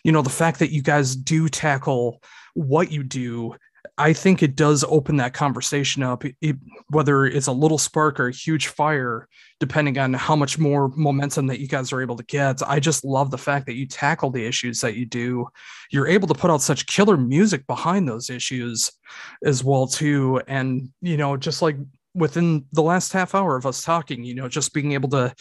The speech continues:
go back and forth, be honest about how we're feeling, you know, whether it's on the inside or the outside world, and, you know, music in general.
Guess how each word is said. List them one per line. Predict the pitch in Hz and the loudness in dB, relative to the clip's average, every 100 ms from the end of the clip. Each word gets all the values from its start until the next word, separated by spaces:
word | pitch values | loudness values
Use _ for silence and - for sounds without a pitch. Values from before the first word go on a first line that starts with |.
| - - - - | -20 -20 -12 2
go | 156 | 2
back | 143 147 156 156 | 4 2 0 -2
and | 131 | -4
forth, | 147 151 151 139 | 0 2 2 -2
be | 139 127 | -10 -10
honest | - 139 147 139 - | -4 -2 -2 -2 -4
about | 135 135 | -2 0
how | 143 139 | 0 0
we're | 151 | -2
feeling, | - 170 160 160 156 147 135 - - - | -4 -2 0 0 0 -2 -4 -14 -20 -8
you | 143 | -4
know, | 135 127 110 _ | -2 -4 -8 _
whether | 160 143 127 | -2 0 0
it's | 127 | -2
on | 143 | -2
the | 123 131 | 0 -2
inside | 147 - 143 139 | -2 0 2 2
or | 123 | 0
the | 120 | -2
outside | 131 139 147 123 | -4 -4 -4 -4
world, | 127 143 151 147 135 | 0 2 4 2 2
and, | 117 117 - | -2 -4 -6
you | 165 147 | 0 2
know, | |
music | 131 156 175 160 151 | 4 4 4 2 -2
in | 147 | 0
general. | 147 175 127 101 107 | 0 0 -2 -4 -8